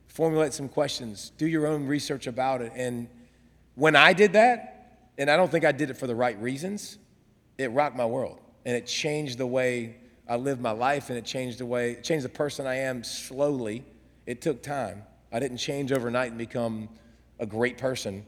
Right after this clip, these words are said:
That doesn't happen. Like, it definitely was a process of screwing things up along the way, but just try it for yourself. Like,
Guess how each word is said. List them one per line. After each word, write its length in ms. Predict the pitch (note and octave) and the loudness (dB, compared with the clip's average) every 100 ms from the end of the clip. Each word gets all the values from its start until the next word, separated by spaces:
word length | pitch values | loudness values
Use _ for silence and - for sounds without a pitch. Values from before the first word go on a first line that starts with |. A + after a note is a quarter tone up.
| - | -14
That 100 | A#2 | -6
doesn't 220 | A#2 A#2 G#2 | -4 -2 -2
happen. 360 | B2 A#2+ G#2 | -4 -4 -6
Like, 180 | G#2+ G#2+ | -6 -8
it 120 | A#2+ | -8
definitely 300 | B2 B2+ B2 | -6 -6 -6
was 160 | A#2 A2 | -6 -8
a 40 | |
process 480 | - C3 A#2+ B2+ A2+ | -4 -4 -4 -6 -8
of 140 | A#2 G#2 - _ _ | -10 -10 -18 _ _
screwing 380 | - - C3+ C3 | -16 -6 -4 -4
things 200 | A#2+ A#2+ | -4 -4
up 180 | B2 A#2+ | -4 -4
along 280 | A#2 A#2 G#2+ | -2 -2 -2
the 60 | |
way, 240 | G#2 A#2+ A2+ | -2 -2 -2
but 260 | G#2 G#2 - - _ _ | -4 -10 -12 -20 _ _
just 240 | - E3 - | -10 -8 -8
try 300 | - C3+ D3+ | -4 2 2
it 140 | B2 | 0
for 120 | C#3 | -4
yourself. 560 | B2+ A2 - C3+ G2+ B2 | -4 -4 0 0 0 0
Like, 140 | A2+ | -4